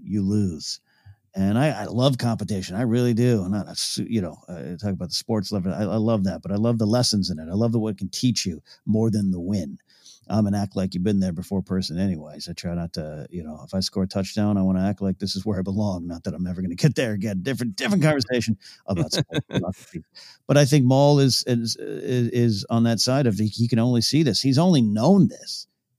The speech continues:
Speaker 1: And I think it's a, a change. Again, one of the big things about this fight is change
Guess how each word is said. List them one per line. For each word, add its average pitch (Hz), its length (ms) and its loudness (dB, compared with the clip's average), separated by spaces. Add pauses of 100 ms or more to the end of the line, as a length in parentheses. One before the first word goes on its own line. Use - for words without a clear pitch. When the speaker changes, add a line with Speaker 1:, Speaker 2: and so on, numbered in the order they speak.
(320)
Speaker 1:
And 104 120 0
I 107 100 0
think 104 240 0
it's 98 200 -2
a, 92 320 -6
a 98 240 -10
change. 113 560 0
Again, 92 380 -2
one 82 260 -10
of 85 80 -10
the 90 60 -4
big 92 180 -4
things 92 240 -4
about 90 180 -6
this - 140 -6
fight - 220 -4
is 80 120 -8
change 104 480 -2